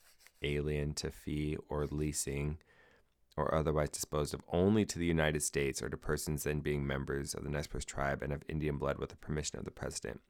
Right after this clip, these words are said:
So it can only go to the U S or to other members of the tribe. Yet even in that case, um, it has to have the permission of the president and it has to follow the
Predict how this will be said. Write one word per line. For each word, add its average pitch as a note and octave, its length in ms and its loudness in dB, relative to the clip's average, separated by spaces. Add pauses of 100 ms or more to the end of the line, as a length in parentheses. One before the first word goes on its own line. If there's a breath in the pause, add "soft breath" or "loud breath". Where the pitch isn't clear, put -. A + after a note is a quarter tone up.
(540 soft breath)
So E2+ 320 8
it E2+ 100 4
can G2 160 4
only G2+ 220 8
go E2+ 680 8
to - 140 -6
the D2+ 140 0
U E2+ 240 4
S D#2 360 4
or D2+ 120 0
to - 180 -4
other D#2+ 140 2
members D#2 320 2
of - 100 -4
the C#2+ 80 -6
tribe. D2+ 500 2 (160)
Yet D#2+ 240 0
even F2 200 0
in D#2 300 4
that C#2+ 240 4 (420)
case, - 500 -4 (500 soft breath)
um, C#2+ 380 2
it D#2+ 100 2
has D2+ 220 0
to C#2+ 80 -4
have C#2 260 -2
the - 80 -4
permission C#2+ 380 -4
of D2 80 -4
the - 60 -6
president C#2+ 540 -4
and C#2 100 -4
it C2+ 60 -4
has C#2+ 220 -4
to - 80 -8
follow D2 420 2
the C#2+ 240 -2